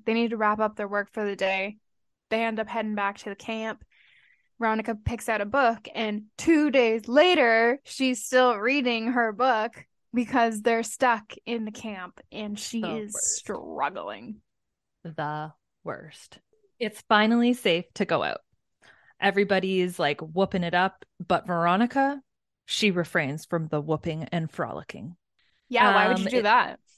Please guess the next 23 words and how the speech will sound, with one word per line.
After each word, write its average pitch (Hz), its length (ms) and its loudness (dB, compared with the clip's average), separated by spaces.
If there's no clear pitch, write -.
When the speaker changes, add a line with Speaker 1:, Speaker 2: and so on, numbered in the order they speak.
Speaker 1:
So 233 240 -2
Speaker 2:
Exactly. - 0 -
Speaker 1:
immature. 262 640 4
Speaker 2:
Mm-mm. 190 460 -6
No 202 260 2
whooping 190 400 -4
or 170 260 -4
frolicking. - 640 -6
Speaker 1:
<laughs> 277 580 -6
Speaker 2:
Um, 202 360 2
it 208 100 2
seems 208 420 0
like 185 280 2
it's, - 440 -4
like, 190 200 0
a 185 80 0
day 165 300 2
of 156 140 -6
cleanup 190 540 -4
after 160 320 -4
the 151 80 -8
storm, 240 880 0
and 175 760 -4